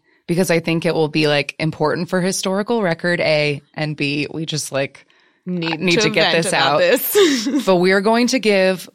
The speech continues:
Speaker 1: what we have tried to make as a definitive timeline of everything that's been happening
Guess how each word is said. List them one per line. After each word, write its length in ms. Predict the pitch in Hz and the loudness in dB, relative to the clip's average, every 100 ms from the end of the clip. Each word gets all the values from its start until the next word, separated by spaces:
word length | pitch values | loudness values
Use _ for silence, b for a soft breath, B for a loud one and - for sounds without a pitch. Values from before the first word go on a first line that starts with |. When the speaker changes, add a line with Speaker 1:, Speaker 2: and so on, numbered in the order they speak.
| _ | _
Speaker 1:
what 260 | 175 170 | 0 2
we 140 | 170 170 | 2 0
have 160 | 165 | -2
tried 540 | - - 190 196 208 - | -2 0 2 2 0 -2
to 180 | 226 226 | -2 0
make 340 | 196 170 165 | 2 2 0
as 200 | - 160 | -4 -2
a 60 | 170 | -2
definitive 720 | 156 165 - 180 175 175 208 | -4 -6 -2 0 2 2 0
timeline 640 | - - 160 151 147 139 139 | -2 -4 -2 -2 -2 -2 -4
of 80 | 139 | -4
everything 560 | - 156 151 156 175 180 | -2 0 0 -2 -4 -4
that's 180 | 180 | -4
been 140 | - 185 | -4 -4
happening 680 | 160 147 143 139 143 156 | -2 -4 -4 -4 -6 -10